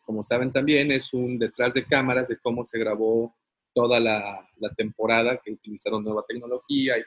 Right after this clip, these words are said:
todo lo que queremos saber al respecto. Pues bueno, eh, habí-, te había dicho en un, en un principio que serían ocho episodios. Al momento solo han, eh, sacado, aquí igual en I M D B,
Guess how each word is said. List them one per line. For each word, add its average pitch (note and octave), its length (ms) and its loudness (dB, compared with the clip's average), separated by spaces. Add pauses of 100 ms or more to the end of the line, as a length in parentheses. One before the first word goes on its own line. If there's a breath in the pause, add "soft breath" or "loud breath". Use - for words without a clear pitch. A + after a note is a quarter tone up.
todo A2+ 200 -2
lo G#2 100 -4
que - 80 -20 (120)
queremos G#2+ 340 -6
saber A2+ 360 0 (320)
al G#2+ 180 -4
respecto. C3+ 600 -2 (400)
Pues B2 160 0
bueno, D3 320 4
eh, C#3+ 420 6 (640)
habí-, C#3+ 360 4
te D#3 60 6
había F3 180 6
dicho F#3+ 640 2 (160)
en C3+ 160 2
un, E3+ 260 0
en C#3 140 0
un D#3+ 100 -4
principio D#3 420 -2
que A#2 160 0
serían C#3 400 0
ocho D#3+ 320 2
episodios. D#3 680 2 (540)
Al A#2 160 0
momento F3 640 2
solo D3+ 440 2
han, D3 680 -2 (500)
eh, G#2 920 0 (720)
sacado, C3+ 840 4
aquí C3 260 -4
igual B2+ 260 4
en A#2 120 -2
I B2+ 100 2
M C3+ 180 4
D D3+ 100 6
B, D3 240 4